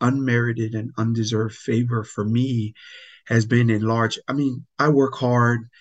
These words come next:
I do have a certain anointing on my life that has allowed me these natural talents. I've had to, to better it and develop it. But there has been so much of this unmerited and undeserved favor in my life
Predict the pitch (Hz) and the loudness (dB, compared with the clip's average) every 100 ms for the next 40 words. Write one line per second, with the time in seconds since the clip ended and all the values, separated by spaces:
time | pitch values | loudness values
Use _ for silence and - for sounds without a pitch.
0 | _ _ _ - 113 120 131 120 104 123 | _ _ _ -4 0 2 2 4 2 0
1 | - 123 113 110 117 120 117 127 120 117 | -2 -4 -4 -2 0 -2 -2 -2 -2 -2
2 | 113 113 113 113 110 - - _ - _ | -2 -2 0 -2 -4 -10 -20 _ -20 _
3 | 113 110 107 110 104 104 110 107 110 110 | -4 -2 -2 -2 0 2 2 2 -2 -4
4 | 110 110 107 104 113 110 113 113 117 - | -4 -4 -6 -4 -2 -2 -4 -6 -6 -4
5 | 107 110 123 117 - 110 107 110 110 113 | -4 -4 -6 -8 -10 -10 -4 -2 -2 -2
6 | 113 107 - - - - _ - 107 113 | -2 -2 -10 -20 -20 -20 _ -6 -2 0
7 | 107 110 113 123 113 104 101 110 110 - | 2 2 2 0 -6 -6 -4 -2 -4 -4
8 | 104 104 - 104 101 101 - - _ - | -8 -10 -8 -6 -6 -10 -20 -20 _ -4
9 | 117 139 143 127 139 123 - 127 143 135 | 0 0 -2 0 0 -2 -2 -2 -2 -4
10 | 127 - 117 113 110 - 113 113 117 113 | -4 -4 -4 -4 -6 -4 -2 0 0 0
11 | 113 110 107 104 - 113 113 110 113 107 | 0 -2 -4 -6 -4 -4 -2 -2 -2 -2
12 | 107 117 113 110 104 104 107 113 101 98 | -4 -4 -2 -2 -4 -4 -4 -4 -6 -10